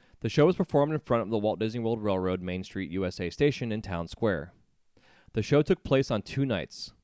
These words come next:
December eighteenth and nineteenth, at six P M,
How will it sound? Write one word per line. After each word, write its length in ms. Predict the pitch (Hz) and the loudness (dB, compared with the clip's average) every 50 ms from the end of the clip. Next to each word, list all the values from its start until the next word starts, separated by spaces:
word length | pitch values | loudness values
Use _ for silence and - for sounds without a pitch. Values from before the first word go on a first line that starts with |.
| _ | _
December 280 | - - - 123 117 117 - | -14 -8 -4 -2 -2 -2 -2
eighteenth 480 | 110 131 - - 143 143 139 - - - - | -4 -6 -6 -4 -6 -4 -6 -6 -10 -12 -8
and 200 | 95 113 131 131 | -6 -6 -4 -2
nineteenth, 560 | 120 107 95 - - 95 92 101 - - - _ _ _ _ - | -4 -4 -4 -6 -8 -8 -10 -10 -12 -16 -20 _ _ _ _ -6
at 140 | - 110 - | -6 -4 -2
six 220 | - 208 - - | 0 -2 -2 -2
P 180 | - - 120 104 | -4 -2 -2 0
M, 240 | 92 92 95 110 | 0 0 -2 -6